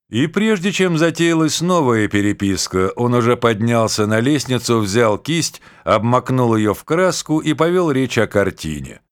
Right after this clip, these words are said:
«Это что же такое? Архангел Гавриил с женской грудью. Дало её и лицо девичье.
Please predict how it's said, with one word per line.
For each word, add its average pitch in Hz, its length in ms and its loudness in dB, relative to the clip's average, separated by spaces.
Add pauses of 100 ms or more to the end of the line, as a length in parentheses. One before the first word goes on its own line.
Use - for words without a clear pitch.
(420)
«Это 104 320 0
что - 300 -2
же 113 160 -2
такое? 113 680 0 (640)
Архангел 110 840 0
Гавриил 110 680 0
с 101 60 -2
женской 113 540 -2
грудью. 87 680 -4
Дало 107 540 0
её 117 460 0 (480)
и 113 120 0
лицо 113 400 0
девичье. 113 760 0